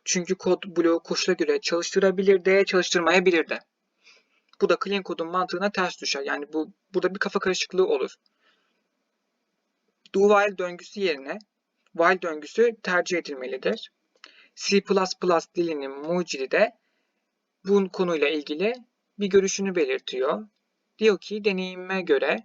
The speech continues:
do ifadeleri hatalara ve kafa karışıklığına yol açar. Diğer görebileceğim şartları tercih ederim.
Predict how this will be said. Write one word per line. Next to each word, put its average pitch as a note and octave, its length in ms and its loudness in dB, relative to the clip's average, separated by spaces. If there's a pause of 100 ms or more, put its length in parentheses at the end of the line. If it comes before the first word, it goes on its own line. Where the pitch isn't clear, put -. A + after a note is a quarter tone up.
(320)
do F#3+ 160 4
ifadeleri D#3+ 580 -2
hatalara E3 640 -2
ve C#3+ 80 0
kafa D#3 240 -8
karışıklığına C3+ 580 -4
yol D#3 160 -2
açar. G#3+ 340 2 (640)
Diğer F#3+ 180 4
görebileceğim D#3 540 -6
şartları D3+ 400 -2
tercih E3 360 -4
ederim. D#3+ 300 2